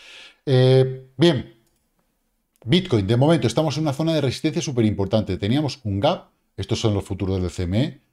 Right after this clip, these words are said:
en treinta y cinco, ¿vale? Ese gap lo hemos cerrado. ¿Qué pasa ahora? Que tenemos un gap por debajo. Hay gente que me decía, "Tenemos ahí unos mini gaps un poco tal", y bueno, sí, ciertamente hay dos mini gaps,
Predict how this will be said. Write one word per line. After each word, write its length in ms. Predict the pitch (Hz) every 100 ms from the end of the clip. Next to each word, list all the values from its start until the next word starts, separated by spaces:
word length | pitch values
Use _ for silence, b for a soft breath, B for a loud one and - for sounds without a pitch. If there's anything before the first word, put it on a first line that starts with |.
| _ _ -
en 120 | 117
treinta 260 | 113 110 101
y 60 | 95
cinco, 420 | 117 107 - -
¿vale? 180 | 90 139
Ese 160 | - 101
gap 260 | 147 175 107
lo 100 | 101
hemos 180 | 98 -
cerrado. 520 | 104 127 160 180 b b b
¿Qué 140 | - 135
pasa 240 | 156 165
ahora? 180 | 165 127
Que 80 | 95
tenemos 320 | 98 110 113
un 120 | 113 107
gap 180 | 143
por 140 | - 104
debajo. 400 | 101 101 82 - B B B B
Hay 100 | 156
gente 200 | 190 175
que 20 |
me 80 | 175
decía, 240 | 151 - _
"Tenemos 380 | 170 196 262 254
ahí 160 | 254
unos 240 | 262 233 180
mini 260 | 214 208
gaps 220 | 202 220 220
un 140 | 202
poco 280 | 208 190 190
tal", 320 | 208 196 185
y 80 | 131
bueno, 260 | 139 180 143
sí, 200 | - 175
ciertamente 580 | 135 147 156 170 165 123
hay 120 | 127
dos 320 | 151 143 -
mini 400 | 131 131 131 135
gaps, 360 | 170 175 -